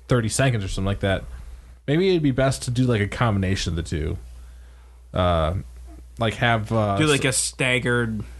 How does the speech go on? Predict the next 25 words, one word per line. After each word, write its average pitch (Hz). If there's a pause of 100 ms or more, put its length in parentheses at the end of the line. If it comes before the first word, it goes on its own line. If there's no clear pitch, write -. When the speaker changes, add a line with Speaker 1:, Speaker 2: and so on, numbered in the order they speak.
(100)
Speaker 1:
Uh, 127
well, 165
like, 143
so -
you 156
have 151
some 147
tickets 139
released, 131
and, 127
like, 123
maybe 139
kind 127
of 104
a -
s-, -
maybe 135
a -
staggered 120
release 117
too, 120
like, 104
so, 110
like, 101
there 101